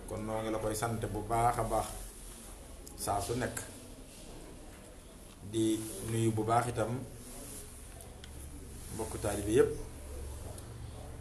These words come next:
ñi nga xam ni noo ngi teew foofu yi, ak ñi nga xam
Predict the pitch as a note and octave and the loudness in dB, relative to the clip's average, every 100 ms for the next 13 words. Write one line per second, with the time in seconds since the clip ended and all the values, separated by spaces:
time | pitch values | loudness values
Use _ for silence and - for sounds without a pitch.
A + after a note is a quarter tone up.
0 | - - - A2 A2+ A2+ B2 A2+ A#2 A2+ | -8 -6 -2 0 2 6 6 6 2 0
1 | - - - - - - - - - - | -2 -4 -4 -6 -6 -6 -6 -4 -4 -4
2 | - - - A2+ A2 G#2+ G#2 G#2+ G#2 A2 | -6 -8 -6 -4 -2 -2 2 4 4 2
3 | G2+ A2 A2 A2 - - - - - - | 4 6 6 4 -2 -8 -10 -10 -10 -10
4 | - - - - B2+ - - - A2 A2 | -10 -10 -8 -8 -8 -8 -8 0 0 2
5 | A#2 B2 B2 | 2 2 4